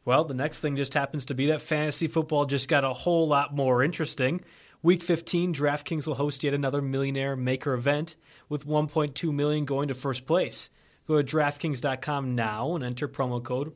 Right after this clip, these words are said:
ROTOWIRE to play free with your first deposit on DraftKings.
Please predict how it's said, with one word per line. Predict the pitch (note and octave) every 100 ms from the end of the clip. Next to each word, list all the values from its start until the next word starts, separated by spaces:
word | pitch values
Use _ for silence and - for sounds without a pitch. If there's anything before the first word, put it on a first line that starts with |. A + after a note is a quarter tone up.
| -
ROTOWIRE | A3+ F#3 A#2 A2 B2+
to | -
play | - C3
free | B2 A3+ F3+ E3 E3+ _ _ -
with | D3+
your | D3+
first | F3+ E3
deposit | D#3 D3+ C3+ C#3+
on | C#3
DraftKings. | C#3+ C#3+ - A2+ A2+ -